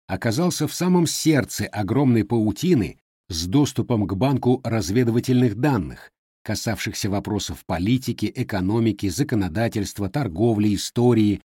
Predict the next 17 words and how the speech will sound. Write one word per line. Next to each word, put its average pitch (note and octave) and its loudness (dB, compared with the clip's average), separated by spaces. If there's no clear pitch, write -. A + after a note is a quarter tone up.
географии, G#2+ 0
науки, A2+ 2
литературы, C3+ 2
поэзии, A2 2
военной A2+ 2
мощи A2+ 0
и A2 0
религиозных G#2+ 0
верований, B2+ 4
вплоть A#2+ 0
до A2+ 2
народных A#2 4
обычаев, G2+ 0
традиций, G2+ -2
костюмов, A2 -2
личного G#2+ 0
поведения, G2+ 2